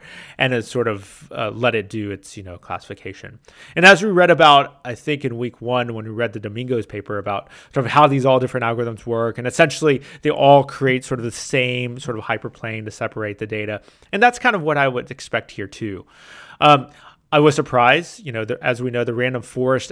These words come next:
algorithm is good at learning nonlinear relationships, whereas logistic regression is really focused on linear relationships. Uh, and so we didn't get much boost from this data from using this random forest for nonlinear relationships.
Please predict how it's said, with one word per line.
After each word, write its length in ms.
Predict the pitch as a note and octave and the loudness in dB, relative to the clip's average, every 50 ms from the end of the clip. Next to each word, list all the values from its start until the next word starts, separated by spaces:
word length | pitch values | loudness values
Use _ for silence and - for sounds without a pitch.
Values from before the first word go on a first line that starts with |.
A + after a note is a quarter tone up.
| - - | -8 -8
algorithm 480 | A#2+ A2+ G#2+ A2+ A#2 G#2+ A2+ A2 G#2+ | -8 -8 -6 -8 -6 -6 -6 -8 -10
is 180 | - - G#2 - | -12 -14 -14 -16
good 300 | - _ - B2+ A#2+ A#2 | -14 _ -6 -6 -4 -4
at 160 | A2+ G#2+ B2+ | -6 -8 -8
learning 280 | A#2 A2+ A2+ A2 G#2+ G#2+ | -12 -12 -12 -12 -12 -10
nonlinear 540 | A2 G#2+ G#2+ A#2 B2 B2 B2+ C3+ C#3 C#3 | -8 -8 -8 -8 -10 -10 -10 -10 -8 -8
relationships, 880 | C3+ C#3 C#3 C#3 C#3+ C#3+ - D#3 - - G#3+ C4+ - - - - - - | -8 -8 -8 -10 -10 -10 -14 -16 -14 -14 -14 -14 -14 -18 -20 -20 -16 -14
whereas 240 | B2 G#2+ G#2 G#2 A2 | -12 -12 -12 -14 -14
logistic 640 | A#2+ G#2+ G#2+ G#2 - A#2 - _ - - - - | -14 -14 -14 -14 -16 -20 -20 _ -20 -20 -20 -20
regression 480 | A2+ G#2 - B2 A2+ G#2 - - A#2+ G#2+ | -18 -12 -8 -6 -6 -6 -8 -10 -12 -12
is 180 | G#2+ G2+ - | -12 -14 -12
really 180 | - A2 G#2 G#2+ | -12 -10 -10 -10
focused 400 | - - A2+ G#2 G2 A#2+ A2 - | -10 -8 -10 -8 -8 -10 -12 -12
on 180 | G#2+ G2 G2 G2 | -12 -14 -14 -14
linear 280 | G#2 G#2+ A#2 A#2+ A#2+ | -12 -10 -8 -8 -6
relationships. 760 | A#2+ A#2+ A#2+ B2 B2+ - C#3+ C#3 - F3+ G3+ G3+ - - - _ - - - - - - - - - | -6 -6 -6 -8 -8 -10 -12 -10 -10 -10 -10 -10 -14 -20 -20 _ -20 -20 -20 -20 -20 -20 -18 -12 -10
Uh, 280 | A2+ A#2 A2+ A2+ G#2+ - | -8 -6 -6 -6 -8 -8
and 180 | - B2+ B2 | -10 -10 -10
so 320 | - - D3 C3+ B2+ A2+ - - - - - | -6 -2 0 2 2 0 -2 -8 -18 -12 -6
we 100 | C3+ D#3 | -2 2
didn't 180 | D3 F3+ E3+ C#3+ | 2 2 2 4
get 180 | E3 D#3+ C3 | 2 2 4
much 240 | C3+ C#3 C3+ - - | 2 0 0 0 0
boost 340 | B2+ D3 E3 D#3 C#3 - - | 2 2 2 2 0 -4 -6
from 160 | - C3 A#2 | -8 -6 -4
this 140 | A#2 A#2 A2 | -4 -6 -4
data 320 | - B2 A#2+ B2 B2 A#2 | -4 -4 -4 -2 -2 -4
from 200 | G2+ - A2+ G#2+ | -4 -6 -14 -14
using 360 | G#2 G#2+ A#2 A2+ A2 A#2 G#2+ | -12 -12 -10 -10 -10 -12 -12
this 180 | G#2 G2+ G2 - | -12 -14 -14 -12
random 240 | A2+ G#2+ G#2+ G#2+ G2+ | -12 -10 -10 -10 -12
forest 380 | _ - A2+ A2+ A2 G#2 - | _ -8 -6 -6 -6 -6 -8
for 100 | - A2+ | -12 -14
nonlinear 680 | G#2 G#2 G#2+ G#2 A2 A#2+ A#2+ A#2 A2+ G#2+ G#2 G2 G2 F#2+ A2+ | -12 -10 -8 -8 -8 -8 -8 -10 -12 -12 -10 -12 -12 -12 -12
relationships. 760 | A2 G#2 G2 F#2 - - G#2 - - G2 - - - - | -12 -12 -12 -12 -14 -16 -18 -14 -14 -14 -14 -14 -18 -20